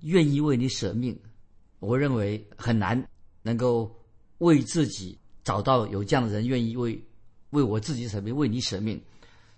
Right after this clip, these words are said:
但是神的儿子，神的独生爱子，他却为你舍命，钉死在十字架上。这个就证明神的爱，很清楚，神的爱。神让耶稣基督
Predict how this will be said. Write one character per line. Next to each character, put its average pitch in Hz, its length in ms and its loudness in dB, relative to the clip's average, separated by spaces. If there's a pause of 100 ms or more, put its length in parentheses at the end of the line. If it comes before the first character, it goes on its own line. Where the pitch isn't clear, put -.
(120)
但 185 140 4
是 165 280 0
神 131 260 0
的 139 120 0
儿 101 180 -4
子， - 240 -14 (640)
神 135 220 0
的 165 80 2
独 147 180 -2
生 135 200 -2
爱 117 180 -6
子， - 260 -18 (160)
他 - 180 -8
却 113 320 -6 (160)
为 123 180 -4
你 92 260 -10 (420)
舍 - 360 -4
命， 135 260 2 (160)
钉 156 180 0
死 107 200 -8
在 110 320 -6
十 - 180 -10
字 110 100 -6
架 110 80 -8
上。 104 160 -8 (220)
这 - 80 -4
个 180 80 0
就 160 100 0
证 160 200 2
明 113 220 0 (200)
神 107 240 -6
的 110 80 -8
爱， 104 240 -8
很 117 160 -2
清 185 240 -2
楚， 98 240 -10
神 123 240 -2
的 135 60 -4
爱。 101 180 -8 (360)
神 147 360 -2 (520)
让 135 300 -4
耶 123 80 -2
稣 127 160 -8
基 123 160 -10
督 127 240 -10